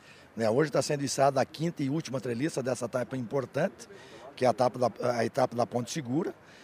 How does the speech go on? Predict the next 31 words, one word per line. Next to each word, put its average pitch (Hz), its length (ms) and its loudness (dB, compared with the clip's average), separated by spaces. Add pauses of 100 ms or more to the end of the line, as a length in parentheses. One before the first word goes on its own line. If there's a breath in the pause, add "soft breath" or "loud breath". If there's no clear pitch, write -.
(200 loud breath)
né? 135 200 6
E 139 60 4
essa 156 220 6
semana 170 340 2
será 175 260 4
concluído 156 880 0
todos 185 240 4
os 190 80 -4
trabalhos 151 600 0 (160)
da 143 160 4
recuperação 156 680 0 (420 loud breath)
dessa 151 380 6
etapa. 110 400 -4 (100)
Então, 170 440 -4
com 175 160 0
certeza 175 340 0
absoluta, 160 360 -4
será 160 160 0
antecipado 156 520 -2
o - 20 -4
trabalho, 160 380 0 (320 loud breath)
mostrando 180 560 2
a 147 60 4
capacidade 143 520 0
que - 100 -2
a - 20 2
empresa 135 420 0
empa 160 300 0
tem 151 340 0 (400 loud breath)
na 143 140 4
execução 151 560 4